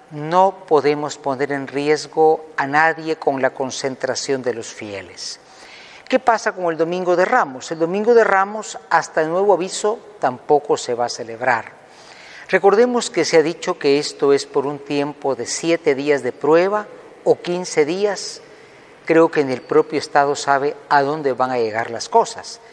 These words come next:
Estemos atentos. De todos modos, no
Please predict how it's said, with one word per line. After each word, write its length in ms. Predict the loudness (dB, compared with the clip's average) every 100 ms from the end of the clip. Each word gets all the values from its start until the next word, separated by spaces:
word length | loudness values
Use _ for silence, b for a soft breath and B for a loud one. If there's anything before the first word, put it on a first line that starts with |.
| B B
Estemos 480 | -8 -4 -6 -6 -4
atentos. 720 | -4 -2 -6 -8 -12 -12 -14 B B B B B B
De 80 | 2
todos 320 | 4 4 4
modos, 580 | 6 4 6 2 -2 -8 -8
no 840 | -8 -6 -6 -6 -4 2 4 4